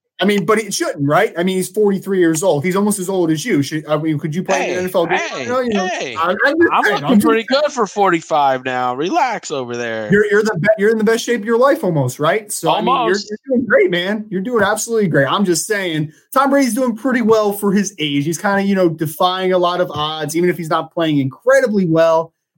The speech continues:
Speaker 1: He's still, you know, he's still doing pretty well. Like, let's be honest, when you, when
Speaker 2: And
Speaker 1: you
Speaker 2: I,
Speaker 1: kinda,
Speaker 2: I think
Speaker 1: the context.
Speaker 2: He is, and if they, honestly, if they add a good running back for him and they add some offensive line, Tom Brady would be fine. And he has more drop passes from,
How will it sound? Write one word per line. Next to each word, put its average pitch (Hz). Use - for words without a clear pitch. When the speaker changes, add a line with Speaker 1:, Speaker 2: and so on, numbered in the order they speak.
Speaker 1:
He's 208
still, 480
you 539
know, 427
he's 403
still 415
doing 240
pretty 156
well. -
Like, 147
let's 165
be 170
honest, 123
when 147
you, 147
when 165
Speaker 2:
And 147
Speaker 1:
you 160
Speaker 2:
I, 165
Speaker 1:
kinda, 165
Speaker 2:
I 170
think 160
Speaker 1:
the -
context. 156
Speaker 2:
He 156
is, 127
and 127
if 127
they, 139
honestly, 139
if 127
they 131
add 135
a 135
good 127
running 120
back 120
for 120
him 113
and 113
they 110
add 110
some -
offensive 110
line, 110
Tom 120
Brady 117
would 110
be 107
fine. 107
And 107
he 120
has 113
more 139
drop 131
passes 117
from, 107